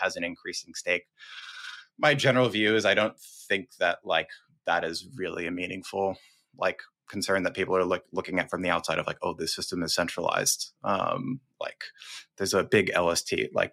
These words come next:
th-, most of these people, like, honestly don't understand. And, like, the reason that people are concerned about it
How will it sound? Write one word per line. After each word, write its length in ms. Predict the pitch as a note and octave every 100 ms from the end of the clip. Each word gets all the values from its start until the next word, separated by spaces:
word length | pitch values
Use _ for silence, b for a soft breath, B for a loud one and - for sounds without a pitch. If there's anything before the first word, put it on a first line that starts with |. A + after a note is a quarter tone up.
| _
th-, 160 | D3 -
most 340 | B2+ C3+ B2 -
of 60 |
these 60 | G2+
people, 240 | G#2 F#2
like, 140 | E2+ -
honestly 240 | F2+ G2
don't 160 | F#2 F#2
understand. 600 | F2 F2+ F2+ F#2+ G2+ G#2 -
And, 160 | F#2
like, 200 | F#2 -
the 80 | G2+
reason 300 | G#2 G2+ G#2
that 100 | F#2+
people 200 | G#2 G#2
are 40 |
concerned 340 | F#2+ F2+ F#2 F2
about 220 | F#2 G2+
it 160 | G#2+